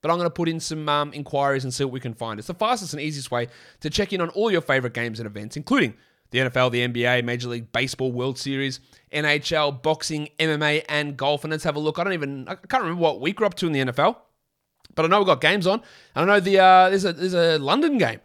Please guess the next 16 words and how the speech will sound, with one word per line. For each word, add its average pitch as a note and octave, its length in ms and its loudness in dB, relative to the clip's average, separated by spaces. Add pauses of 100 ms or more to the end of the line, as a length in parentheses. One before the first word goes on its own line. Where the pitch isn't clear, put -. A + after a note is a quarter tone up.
(240)
Broncos F#3 480 4
Jags. C#3+ 680 -2 (160)
It's C3+ 100 -16
the, D3+ 100 -8
the C#3 200 -10
Jags F3 400 -2
home F#3+ 220 0
game. G3+ 240 0 (240)
They're D#3+ 80 -2
two A#3 260 0
and A#3 80 6
a G3+ 40 2
half A3 260 -2
point G#3+ 220 -4
favorites G#3+ 480 2
over F#3+ 340 4